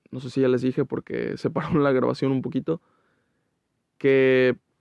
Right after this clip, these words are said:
plantearon algo, lo desarrollaron, pero como que les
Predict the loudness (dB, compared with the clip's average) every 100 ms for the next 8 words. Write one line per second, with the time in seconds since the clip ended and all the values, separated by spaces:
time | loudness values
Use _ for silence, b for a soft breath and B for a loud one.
0 | _ _ _ _ _ _ _ _ _ _
1 | _ _ -20 -4 0 2 4 4 4 2
2 | 2 2 -2 _ _ _ _ _ _ _
3 | _ _ _ _ 2 4 4 2 2 2
4 | 4 4 2 -2 -6 _ _ -2 0 2
5 | 0 2 2 0